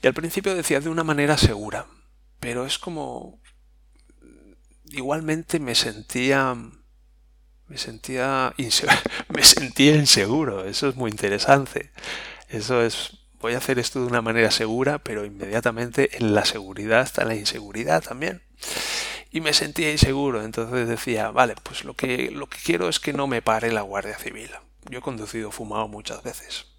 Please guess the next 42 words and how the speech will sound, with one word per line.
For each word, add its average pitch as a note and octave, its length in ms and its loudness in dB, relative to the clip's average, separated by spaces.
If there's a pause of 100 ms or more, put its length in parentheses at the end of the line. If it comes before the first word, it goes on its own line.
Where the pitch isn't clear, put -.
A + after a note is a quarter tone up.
te - 160 -18
lo, - 80 -14
<laughs> - 480 -6
te - 140 -6
lo C3 100 -6
reconozco A#2 500 -2
aquí. A2+ 220 0 (680)
Y C#3+ 100 6
de B2 160 10
hecho C3 400 4
sentía A2 500 -2
que G#2+ 280 -2
fumado A2 540 -4
conducía G2+ 600 -6
mucho G#2 400 -14
mejor G2+ 460 -12 (160)
que, - 420 -10 (480)
que - 420 -12 (400)
sobrio. B2 400 -12 (2000)
Y C#3 80 8
entonces C#3 380 4
tenía A#2+ 260 4
miedo A2+ 280 2
de G#2+ 80 -2
que G#2+ 100 -2
me G2 120 -10
detuviera G2 420 -6
la F#2+ 60 -2
Guardia F#2+ 280 -8
Civil, G2+ 260 -10
lo G2 100 -10
cual - 240 -10
estuvo G#2 320 -12
a G2 60 -14
punto G#2 340 -14
de G2 60 -14
suceder G2+ 460 -10
en G2+ 60 -16
un G2 180 -18
par G#2 180 -2
de G#2 60 -6
ocasiones G#2 640 -10